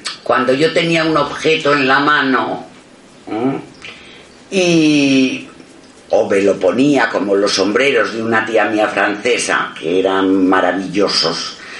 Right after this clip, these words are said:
hacer un ejercicio de psicometría, es decir, inmediatamente yo me trasladaba el lugar donde había estado ese sombrero, eh, lo que había vivido esa persona en ese sitio, lo,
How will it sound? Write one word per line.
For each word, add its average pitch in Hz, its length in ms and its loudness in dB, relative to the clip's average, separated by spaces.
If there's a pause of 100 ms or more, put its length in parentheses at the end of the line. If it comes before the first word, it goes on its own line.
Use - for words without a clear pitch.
(2250)
hacer 185 320 0
un 185 140 0
ejercicio 160 460 -2
de 170 80 2
psicometría, 135 840 -2
es 110 120 -6
decir, 110 280 -4
inmediatamente 151 800 0
yo 156 240 0 (220)
me 165 160 2
trasladaba 160 1000 2 (240)
el 139 140 2
lugar 135 500 2
donde 120 260 2
había 110 220 2
estado 101 420 0
ese 80 200 -4
sombrero, 151 840 0 (280)
eh, 113 360 2
lo 101 160 2
que 98 120 0
había 107 300 2
vivido 104 460 0
esa 95 260 -2
persona 95 480 -2
en 98 140 0
ese 98 220 -4
sitio, 156 760 2
lo, - 200 -2